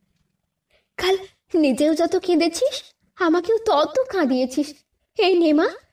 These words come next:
এই নে, তোর খোকনকে নে।" স্ত্রীর মুখের পানে তাকাইয়া হাসিয়া বলিলাম, "মোটরের চাকাটা আর একটুখানি ওপরে উঠে গেলে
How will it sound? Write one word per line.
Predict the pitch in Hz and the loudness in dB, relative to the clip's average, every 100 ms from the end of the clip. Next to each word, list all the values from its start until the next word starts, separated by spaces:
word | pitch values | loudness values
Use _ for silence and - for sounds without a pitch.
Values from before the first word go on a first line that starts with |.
| _ | _
এই | 403 359 | 0 2
নে, | 320 359 359 - _ - | 2 0 -4 -14 _ -2
তোর | 330 | -2
খোকনকে | 339 - 302 339 330 359 | -2 -8 -2 0 0 0
নে।" | 277 269 302 294 285 _ _ _ _ _ _ _ _ _ _ _ _ _ _ _ _ _ _ _ _ | 0 2 0 -2 -8 _ _ _ _ _ _ _ _ _ _ _ _ _ _ _ _ _ _ _ _
স্ত্রীর | - - 262 311 | -16 -6 -2 -2
মুখের | 254 - 285 | -2 -4 -6
পানে | 285 302 320 | -2 -2 -2
তাকাইয়া | 269 220 220 226 277 277 277 _ | -4 -4 -4 -2 -2 -4 -10 _
হাসিয়া | - 285 294 - 311 | -6 -4 -4 -4 -4
বলিলাম, | 202 202 208 208 214 _ _ _ _ _ _ _ _ _ - | -4 -8 -10 -12 -14 _ _ _ _ _ _ _ _ _ -12
"মোটরের | 220 202 214 233 254 | -8 -6 -2 -2 -2
চাকাটা | 247 240 240 302 | -2 -2 -2 0
আর | 302 | 0
একটুখানি | 277 247 254 254 294 330 | 0 -2 -8 -4 0 2
ওপরে | 277 269 277 311 | 0 0 0 0
উঠে | 262 247 | 0 -2
গেলে | 285 427 403 254 | 0 0 -2 -4